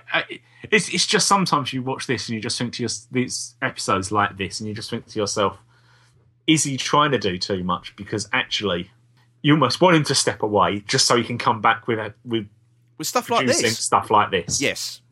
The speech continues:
Speaker 2: Yeah.
Speaker 1: And more, it, it's more, it's more because of what we're losing from him than what
Speaker 2: What we're actually gaining.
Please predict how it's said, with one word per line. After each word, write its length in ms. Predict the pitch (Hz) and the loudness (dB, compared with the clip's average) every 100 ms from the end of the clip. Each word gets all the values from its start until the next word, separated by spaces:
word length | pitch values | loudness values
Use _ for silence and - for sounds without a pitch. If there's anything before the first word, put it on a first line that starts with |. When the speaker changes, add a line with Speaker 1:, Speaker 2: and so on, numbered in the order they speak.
| _ _ _ - | _ _ _ -6
Speaker 2:
Yeah. 160 | 113 - | -4 -2
Speaker 1:
And 120 | 143 | 2
more, 200 | 156 185 | 4 6
it, 120 | 170 165 | 4 4
it's 240 | 170 - | 0 2
more, 480 | 165 185 185 156 143 | 4 6 8 6 4
it's 160 | - - | -4 -2
more 300 | 143 180 143 | 4 4 4
because 300 | 131 - 127 | -2 0 0
of 160 | 117 | 0
what 240 | 123 139 127 | 4 2 6
we're 140 | 127 | 4
losing 500 | 123 160 175 123 107 | 6 4 4 0 -4
from 260 | 101 101 90 | 0 0 0
him 280 | 92 95 98 _ _ _ _ | -4 -6 -10 _ _ _ _
than 260 | 123 107 107 | 0 2 4
what 260 | 123 110 - - | 4 4 -2 -8
Speaker 2:
What 140 | 127 | -4
we're 180 | 110 113 | -2 -2
actually 440 | 120 113 - 110 98 | -2 -4 -8 -12 -6
gaining. 180 | 123 | -2